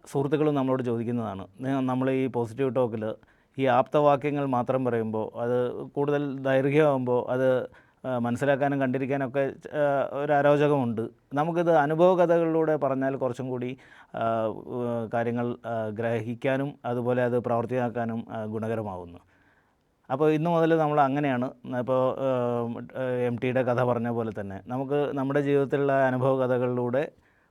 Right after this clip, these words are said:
ആ, മാർഗ്ഗനിർദ്ദേശം, ആ, ലഭ്യമാകുന്ന അല്ലെങ്കിൽ ആർക്കെങ്കിലും, ആ, എന്തെങ്കിലും തരത്തിലൊരു സന്ദേശം ഉതകുമെങ്കിൽ അത്തരം അനുഭവങ്ങൾ നമ്മൾ എല്ലാ മനുഷ്യ ജീവിതങ്ങളിലും ഉണ്ട്. അപ്പോൾ അത്തരം എൻ്റെ പ്രവർത്തന മണ്ഡലങ്ങളിലും എൻ്റെ ജീവിതാനുഭവങ്ങളിലും പെട്ട ചില അനുഭവങ്ങളിലൂടെ തന്നെ നമുക്ക് പോസിറ്റീവ് ടോക്ക് മുന്നോട്ട് കൊണ്ടുപോകാം.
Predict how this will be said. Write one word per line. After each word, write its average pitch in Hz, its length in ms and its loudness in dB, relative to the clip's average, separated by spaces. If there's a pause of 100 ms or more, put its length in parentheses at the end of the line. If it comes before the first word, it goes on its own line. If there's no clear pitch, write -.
(100)
ആ, 135 320 -2
മാർഗ്ഗനിർദ്ദേശം, 143 1080 2
ആ, 135 140 0
ലഭ്യമാകുന്ന 127 920 0
അല്ലെങ്കിൽ 127 320 -2
ആർക്കെങ്കിലും, 151 600 0
ആ, 139 40 -2
എന്തെങ്കിലും 143 480 -2
തരത്തിലൊരു 143 500 0
സന്ദേശം 135 580 -4
ഉതകുമെങ്കിൽ 131 680 0 (280)
അത്തരം 151 420 -2
അനുഭവങ്ങൾ 147 580 2
നമ്മൾ 139 280 -2
എല്ലാ 139 280 4
മനുഷ്യ 151 260 -2
ജീവിതങ്ങളിലും 143 540 -2
ഉണ്ട്. 92 160 -10 (120)
അപ്പോൾ 123 200 0
അത്തരം 156 340 0
എൻ്റെ 160 380 0 (360)
പ്രവർത്തന 139 380 2
മണ്ഡലങ്ങളിലും 147 680 2
എൻ്റെ 135 180 0
ജീവിതാനുഭവങ്ങളിലും 135 1120 0
പെട്ട 131 300 -2 (200)
ചില 131 160 0
അനുഭവങ്ങളിലൂടെ 127 840 0
തന്നെ 123 140 -2
നമുക്ക് 120 200 -4
പോസിറ്റീവ് 113 440 -6
ടോക്ക് 117 180 -4
മുന്നോട്ട് 110 340 -6
കൊണ്ടുപോകാം. 104 560 -6